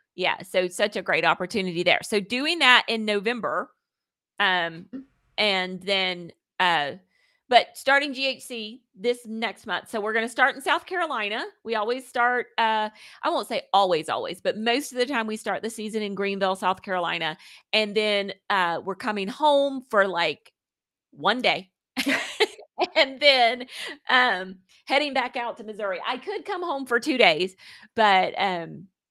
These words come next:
Speaker 1: I take two days to drive to Missouri 'cause I can stay at my mom's house on the way. So we'll, uh, head out to Missouri and do that one. And then we've got a break before we do Cincinnati in April.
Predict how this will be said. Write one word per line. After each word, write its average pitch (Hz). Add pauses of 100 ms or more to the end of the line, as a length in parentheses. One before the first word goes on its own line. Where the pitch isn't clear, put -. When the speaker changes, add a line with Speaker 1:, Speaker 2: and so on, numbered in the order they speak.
(300)
Speaker 1:
I 214
take 214
two 220
days 175
to 170
drive 160
to 170
Missouri 156
'cause 165
I 170
can 175
stay 165
at -
my 165
mom's 156
house - (180)
on 160
the 135
way. 62 (200)
So 165 (480)
we'll, 185
uh, 160
head 196
out 180
to 185
Missouri 156 (220)
and 180
do 175
that 160
one. 160
And 240
then 269
we've 254
got 185
a 180
break 156
before 170
we 185
do 165
Cincinnati 147
in 143 (100)
April. 131